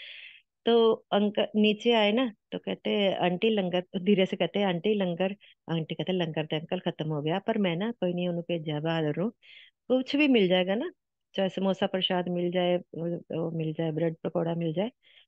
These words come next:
तो लेके आंदा वा, तुसी थोड़ा वेट कर लो।" अंकल कहते, हाँ, ब-, अभी अभी कन्वर्सेशन चल रही है तो साथ ही सिंगला आंटी का फोन बजा। तो कहते, "हाँ जी गुरु जी।" अब अंकल पास खड़े हैं, पूरी कन्वर्सेशन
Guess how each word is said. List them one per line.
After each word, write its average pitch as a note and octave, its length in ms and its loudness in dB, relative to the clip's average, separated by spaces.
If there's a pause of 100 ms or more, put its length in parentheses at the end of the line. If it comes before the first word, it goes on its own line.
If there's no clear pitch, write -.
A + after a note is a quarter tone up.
तो A3+ 80 0
लेके F#3 320 0
आंदा C#3+ 280 -2
वा, E3+ 120 0
तुसी F3 320 -4
थोड़ा E3+ 260 -4
वेट D#3+ 220 -4
कर D3+ 200 -8
लो।" E3 200 -12 (760)
अंकल E3+ 200 -4
कहते, F3 280 -4
हाँ, - 180 4
ब-, A#3 180 0
अभी C4 200 4
अभी D#4 180 2
कन्वर्सेशन C#4 640 2
चल G#3 260 2
रही G3+ 160 0
है A3 100 0
तो A#3+ 120 -4
साथ G3 260 0 (100)
ही A3+ 180 4
सिंगला F#3+ 320 0
आंटी F3+ 200 0
का F3+ 120 -4
फोन F#3 300 -8
बजा। E3+ 260 -8 (680)
तो F3 80 0
कहते, E3+ 180 -4
"हाँ E3+ 160 0
जी G3+ 180 4
गुरु E3+ 200 4
जी।" D#3+ 200 -2 (360)
अब F#3+ 200 0
अंकल G#3 280 0
पास G#3+ 280 0
खड़े A#3 240 2
हैं, A#3 120 4
पूरी A3 240 0
कन्वर्सेशन G#3+ 760 0